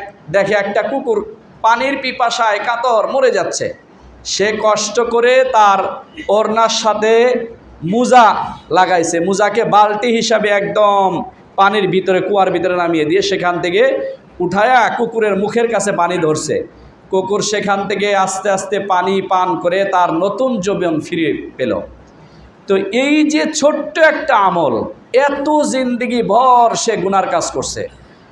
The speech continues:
কিন্তু এই ছোট্ট একটা আমল সে যখন কষ্ট করে এত কিছু করে এক ফোঁটা পানি আল্লাহ পাকের এই মাখলুককে পান করাইতেছিল,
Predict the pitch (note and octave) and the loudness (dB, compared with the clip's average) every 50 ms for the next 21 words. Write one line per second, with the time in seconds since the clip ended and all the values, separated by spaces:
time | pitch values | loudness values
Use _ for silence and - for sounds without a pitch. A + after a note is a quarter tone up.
0 | - - - G#3+ G#3+ A3 A#3 B3 B3 B3 A#3+ A#3+ - C4 C#4 C#4+ C#4 C4+ - - | -20 -10 -6 -4 -4 -2 -2 0 0 0 0 0 2 2 2 2 2 -2 -2 0
1 | C#4 C4+ B3+ B3+ - C#4 C#4+ C4 B3 A#3+ A#3 B3 C#4+ D#4 D#4+ D4 A#3 - - B3+ | 2 2 2 2 0 0 0 2 2 2 2 2 2 0 0 0 -2 -2 0 2
2 | B3 A3 F#3 G#3+ G3+ - A#3 A#3+ A#3 G#3+ F#3+ D#3+ D#3 D#3+ - - - - - - | 2 2 2 0 0 0 2 2 2 2 0 0 -4 -6 -10 -16 -20 -20 -20 -20
3 | - - - B3 C4 B3 B3+ - - - C#4 C4+ B3+ B3 B3 A#3 A#3 A3 G#3 G3 | -16 -6 0 0 0 2 0 -2 -4 -2 -2 0 0 2 2 2 2 2 2 0
4 | - - - G#3+ A#3 A3+ A#3 D4 D#4+ D#4+ D4+ C#4 - - C4 - G3 G#3+ G3+ G#3 | 0 0 0 0 0 0 0 0 0 0 0 -2 -4 -4 -4 -4 -2 -2 0 0
5 | G3+ G3 G3+ G3 - G3 G3 G3 G3+ G3+ G3 G3+ G3+ G3 G3+ A3 A#3 A3+ G3 D#3 | 0 -2 -2 -4 -4 -4 -4 -2 -2 -2 -2 0 0 0 2 2 0 0 0 0
6 | A#2 G#2+ - - - - - - - E3+ G3 G3+ G3+ G3 G3 F#3+ G3 G3+ F#3+ F#3 | -2 -2 -6 -10 -14 -20 -10 -2 0 2 2 2 2 2 0 0 0 0 0 0
7 | F#3 F3+ F3+ E3+ E3 - F#3 G#3 A3+ A3 A3 - G#3 F#3+ - F3+ F3 E3+ E3 D#3 | 0 0 0 0 -2 0 0 0 -2 -2 -2 -4 -4 -2 0 0 0 0 0 0
8 | D3+ D3 D3+ E3+ E3+ F3 E3 - - F#3 | 0 0 0 0 -2 -4 -4 -4 -2 0